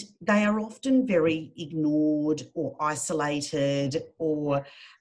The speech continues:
um, just, you know, every time, or they reach a call centre when they, when they ring somewhere. The, the people that I work with, the families, the participants, the occupational therapists, the social workers, the physios,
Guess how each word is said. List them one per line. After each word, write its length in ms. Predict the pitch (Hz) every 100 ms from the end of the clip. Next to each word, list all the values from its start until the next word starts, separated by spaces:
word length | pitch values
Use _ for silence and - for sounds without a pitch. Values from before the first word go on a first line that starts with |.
| -
um, 580 | 160 147 143 139 131 - _ 156
just, 460 | - 160 - - - -
you 60 | 165
know, 140 | 151 -
every 200 | 180 175
time, 360 | 175 175 151 - 190
or 100 | 180
they 180 | 170 165
reach 180 | 175 -
a 40 |
call 240 | - 170 180
centre 380 | - 139 120 123 - -
when 200 | 175 160
they, 320 | 147 139 - _ -
when 100 | 156
they 180 | 151 139
ring 280 | 147 165 170
somewhere. 440 | 175 147 123 113 - - - _ - _ -
The, 100 | - - 175
the 40 | 190 175 226
people 480 | 226 262 262 254 - -
that 80 | 180
I 180 | 160 175
work 300 | 165 156 151
with, 140 | 151
the 80 | -
families, 800 | 135 160 151 156 151 151 135 -
the 60 | 123
participants, 560 | 120 - - 170 - -
the 220 | 165 160 -
occupational 560 | - - 147 - 147
therapists, 360 | 160 156 143 -
the 120 | 127 175
social 220 | 160 - 151
workers, 380 | 127 127 131
the 180 | - -
physios, 480 | 175 170 139 127